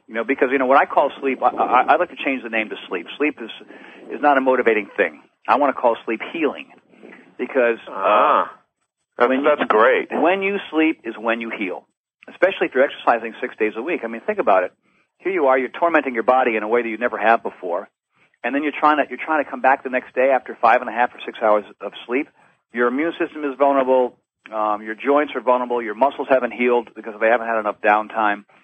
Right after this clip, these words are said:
Speaker 1: You know, I mean, you need balance. I mean, that's what yin and yang is all about. You, you know, it's, it's that, that we live in a yang society. It's go, go, go, win, win, win, fight, fight, fight, you know, make money. Uh, you know, you were in front of, uh, laptops and computer screens and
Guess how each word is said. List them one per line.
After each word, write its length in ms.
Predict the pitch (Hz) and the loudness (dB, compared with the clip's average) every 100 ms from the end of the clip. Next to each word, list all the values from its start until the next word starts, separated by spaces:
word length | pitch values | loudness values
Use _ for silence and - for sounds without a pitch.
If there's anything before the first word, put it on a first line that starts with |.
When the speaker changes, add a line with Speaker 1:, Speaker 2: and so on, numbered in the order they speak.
| _ _ - | _ _ -12
Speaker 1:
You 100 | 120 | -2
know, 120 | 113 | 0
I 60 | 117 | 0
mean, 160 | 127 | 0
you 80 | 139 175 | -6 -6
need 140 | 185 | 0
balance. 380 | 160 220 127 - | 0 2 -2 -6
I 60 | 113 | -2
mean, 80 | |
that's 120 | 127 - | -2 -2
what 140 | 123 | -4
yin 140 | 143 | -2
and 100 | 139 | 0
yang 220 | 135 139 139 | 2 2 2
is 60 | |
all 160 | 139 143 | 2 4
about. 320 | 143 180 120 - | 4 2 -2 -6
You, 120 | 107 104 | -16 -12
you 100 | 117 | -8
know, 180 | 117 117 | -4 -4
it's, 100 | - | -4
it's 140 | 117 - 120 | -14 -12 -12
that, 120 | 117 | -4
that 160 | 123 | -4
we 140 | 127 135 | -2 0
live 120 | 175 | 0
in 60 | 156 | 0
a 40 | |
yang 400 | 113 123 135 156 143 | -2 0 2 0 -8
society. 420 | 135 135 113 92 - | -2 2 2 0 -4
It's 140 | 104 _ - | -16 _ -2
go, 160 | 165 | 0
go, 200 | 165 156 | 2 -2
go, 260 | 131 120 120 | 0 0 0
win, 240 | 139 175 | -2 -4
win, 220 | 165 156 | -4 -4
win, 240 | 131 127 123 | -4 -6 -2
fight, 220 | 151 151 | -2 0
fight, 240 | - 131 - | 0 0 0
fight, 300 | 117 110 - | 0 0 -4
you 80 | 117 | -6
know, 220 | 110 113 _ _ _ _ | -6 -6 _ _ _ _
make 300 | - 151 190 | -4 -2 -2
money. 460 | 139 123 120 120 - - - _ | -2 -2 -2 -8 -12 -20 -20 _
Uh, 300 | - 120 117 117 | 2 6 6 4
you 80 | 131 | -2
know, 140 | 123 120 - | -8 -10 -16
you 240 | 110 113 | -18 -6
were 140 | 127 | -6
in 80 | 120 | -4
front 180 | - 147 | -2 -2
of, 180 | 113 104 | -2 -4
uh, 300 | 110 107 101 101 | -6 -6 -10 -6
laptops 760 | 117 143 - - 135 135 - 107 | 2 2 0 2 2 2 -6 -20
and 100 | 104 | -20
computer 400 | 110 139 139 135 | -14 -10 -8 -8
screens 460 | - 127 123 127 110 | -10 -12 -10 -12 -12
and 180 | 101 | -16